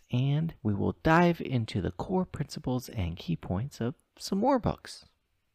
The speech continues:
Really, this is meant to inspire you to pick one or all of these books and give them a read or a listen. Before we start, if you happen to have a book that you feel has impacted your legacy story,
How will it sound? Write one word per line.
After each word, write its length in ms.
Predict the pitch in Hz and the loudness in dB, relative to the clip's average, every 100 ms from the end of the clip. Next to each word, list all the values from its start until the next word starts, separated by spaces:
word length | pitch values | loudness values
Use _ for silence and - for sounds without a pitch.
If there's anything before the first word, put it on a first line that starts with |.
| _ _ - | _ _ 4
Really, 320 | 214 240 226 | 8 8 8
this 300 | 202 160 - | 4 2 2
is 160 | 143 127 | 0 4
meant 300 | 107 117 - | 2 2 -2
to 180 | 107 | -2
inspire 540 | 92 90 - - 147 165 | -2 -2 -6 -4 0 0
you 240 | 156 151 | 0 0
to 100 | 113 | 0
pick 320 | - - - | -2 -4 -4
one 460 | - 90 90 156 208 _ | -2 0 0 -2 -4 _
or 380 | 101 87 95 202 - _ | -2 0 -2 -6 -14 _
all 240 | 156 220 175 | 2 4 4
of 100 | - | 2
these 220 | 101 90 | -2 -2
books 420 | - 90 - - - | -2 -2 -2 -16 -12
and 380 | 95 92 92 101 - | -8 -6 -6 -10 0
give 200 | 247 202 | 2 4
them 180 | 180 | 4
a 40 | 123 | 4
read 380 | 98 85 - - - - | 2 0 -4 -12 -18 -4
or 180 | 90 90 | 2 2
a 80 | |
listen. 400 | 87 92 - - 82 - | 4 0 0 -6 -10 -6
Before 320 | 135 196 214 | -2 2 2
we 100 | 202 | 2
start, 380 | - 180 233 - | 0 2 2 2
if 320 | 123 110 - | 0 0 -2
you 220 | 110 190 | 2 4
happen 400 | 320 123 104 - | 4 0 -4 -4
to 40 | 82 | -4
have 240 | 85 90 | -6 -4
a 120 | 90 - | -6 0
book 300 | 92 113 - - | 2 2 0 -8
that 120 | - 107 | -4 -2
you 100 | 104 | 0
feel 220 | 123 104 | 0 2
has 220 | 104 - | 0 -2
impacted 600 | 120 104 - 98 - 92 | -4 -2 0 -2 -2 -4
your 340 | 90 107 170 185 | 0 4 4 4
legacy 460 | 104 87 87 101 | 0 0 -4 -6
story, 440 | 95 101 120 185 | -4 -4 -2 -4